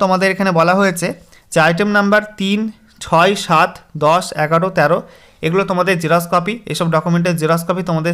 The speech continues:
সেলফ অ্যাটেস্টে দিতে হবে। একই সঙ্গে তোমাদের বলা হয়েছে যে তোমাদের অরিজিনাল যে অ্যাপ্লিকেশন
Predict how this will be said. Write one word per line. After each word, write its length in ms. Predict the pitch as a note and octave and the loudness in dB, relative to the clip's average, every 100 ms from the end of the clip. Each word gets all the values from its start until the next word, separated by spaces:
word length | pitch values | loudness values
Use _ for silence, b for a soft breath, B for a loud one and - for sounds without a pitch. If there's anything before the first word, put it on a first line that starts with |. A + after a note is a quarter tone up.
| E3+ | -2
সেলফ 180 | D#3+ D#3+ | -4 -2
অ্যাটেস্টে 280 | E3+ E3+ E3+ | -4 -4 -4
দিতে 160 | E3 E3+ | -4 0
হবে। 160 | D#3+ F#3+ - b b b b - | 0 -2 -8 b b b b -4
একই 140 | F3 G#3 | -4 -2
সঙ্গে 180 | A3 G#3+ G#3 | 0 0 0
তোমাদের 240 | F#3+ G3 F3+ | 0 0 2
বলা 160 | F3 F#3+ | 2 4
হয়েছে 300 | G3+ G3 - C4+ - _ B B B - | 2 0 -2 -4 -6 _ B B B -8
যে 80 | E3 | -4
তোমাদের 260 | F3+ F3+ G3 D3+ | 0 0 0 2
অরিজিনাল 380 | E3 E3+ G#3+ A3 G#3 | 0 2 2 2 2
যে 100 | G3 F#3+ G3 b b b b | 0 -2 -6 b b b b
অ্যাপ্লিকেশন 540 | D#3 D#3 F#3+ F#3 G3 | -4 -2 -2 0 0